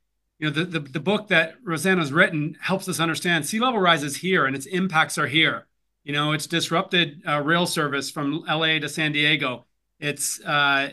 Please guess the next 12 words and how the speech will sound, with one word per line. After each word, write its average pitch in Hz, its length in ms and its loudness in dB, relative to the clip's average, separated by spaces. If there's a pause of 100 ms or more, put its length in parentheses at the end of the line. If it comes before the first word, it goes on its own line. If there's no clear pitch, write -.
it's 143 300 -10
driven 160 460 0
coastal, 160 720 -2
uh, 151 180 0
erosion 156 460 0
on 139 180 2
bluffs 151 460 2
that 143 140 0
have 131 80 -2
been 139 180 -2
dangerous 143 600 0
and, 131 240 -6